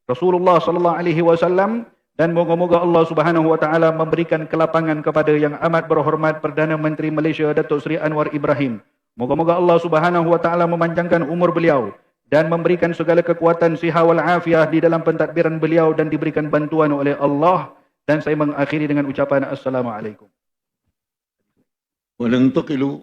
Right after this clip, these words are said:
Speaker 2: بفضل الله تعالى إلى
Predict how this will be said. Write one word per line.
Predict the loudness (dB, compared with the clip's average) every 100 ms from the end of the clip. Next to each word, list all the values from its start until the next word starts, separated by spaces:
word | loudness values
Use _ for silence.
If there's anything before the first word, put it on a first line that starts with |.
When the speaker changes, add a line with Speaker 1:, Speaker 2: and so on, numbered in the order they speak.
| _ _ _ _ _ _ _ -12
Speaker 2:
بفضل | -8 -4 -2
الله | -2 -2 -4
تعالى | -6 -6 -4 -4 -6 -10 _ _ _ _ _ _ -10
إلى | -4 -2 -2 -6